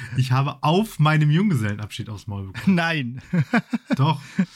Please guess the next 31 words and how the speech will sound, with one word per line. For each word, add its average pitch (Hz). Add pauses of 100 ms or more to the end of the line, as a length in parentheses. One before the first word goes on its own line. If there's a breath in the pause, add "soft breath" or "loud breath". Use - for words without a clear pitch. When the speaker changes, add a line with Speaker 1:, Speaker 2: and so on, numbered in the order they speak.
(140 loud breath)
Speaker 1:
Also 127
nicht 123
so 135
richtig 160
aufs 110
Maul, 143
aber, 131
äh, - (500 loud breath)
ich 127
hatte 143
da 139
ja, 135 (220)
meine, 127
meine 123
Verkaufschallenge 156 (120)
war 127
ja 139
halt 131
Bauchladen 147
in 135
so 127
einem 127 (120)
Feenkostüm, 139
Speaker 2:
Ja, 151
Speaker 1:
also 160
Speaker 2:
ja. 147
Speaker 1:
so, 104
so, 104
so 113
ein 110
aufblasbares. 123